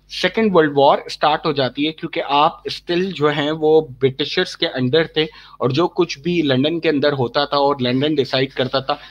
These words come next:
उसका इम्पैक्ट जो था वो दिल्ली के ऊपर नज़र आता था, सबकॉन्टिनेंट पे नज़र आता था। तो सेकेंड वर्ल्ड वॉर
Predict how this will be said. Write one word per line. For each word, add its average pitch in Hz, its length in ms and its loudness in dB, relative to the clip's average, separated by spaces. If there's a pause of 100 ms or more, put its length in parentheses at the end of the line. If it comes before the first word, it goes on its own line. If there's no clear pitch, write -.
(140)
उसका 127 220 -2
इम्पैक्ट 139 380 -2
जो 135 140 0
था 139 140 0
वो 135 160 2
दिल्ली 123 380 -2
के 135 140 -2
ऊपर 131 200 -2
नज़र 127 280 -2
आता 120 260 -2
था, 147 140 -2
सबकॉन्टिनेंट 120 640 -4
पे 156 120 0
नज़र 120 280 -2
आता 95 220 -8
था। - 160 -16 (380)
तो 156 400 4
सेकेंड 190 480 0
वर्ल्ड 175 180 2
वॉर 160 240 2